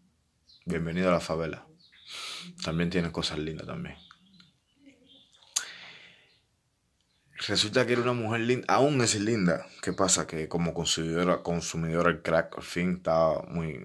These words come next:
baja de peso, el pelo, no tiene pelo casi ya, los ojos los tiene muy gastados, parece que no duerme. Y siempre tiene dolor en, en los ojos,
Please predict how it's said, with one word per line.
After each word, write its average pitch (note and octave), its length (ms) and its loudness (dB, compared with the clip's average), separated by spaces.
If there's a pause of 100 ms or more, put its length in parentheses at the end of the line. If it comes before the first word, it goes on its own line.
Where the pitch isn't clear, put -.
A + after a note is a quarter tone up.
baja D#2 380 0
de D2+ 80 -4
peso, E2+ 760 -2 (840)
el - 140 -16
pelo, D#2 480 2
no E2 120 -2
tiene F2 240 2
pelo D2+ 320 6
casi D#2+ 320 2
ya, E2+ 320 4
los D2+ 280 -2
ojos E2+ 280 2
los D#2 100 -2
tiene E2 200 -2
muy E2 160 -2
gastados, E2 580 4
parece E2 280 0
que E2 100 -4
no D#2 100 -4
duerme. D#2+ 460 0 (2750)
Y E2+ 100 -6
siempre F#2 380 4
tiene F2 220 4
dolor E2 320 0 (760)
en, F2 100 -4
en F2 140 -2
los D#2 220 -4
ojos, D2 300 -8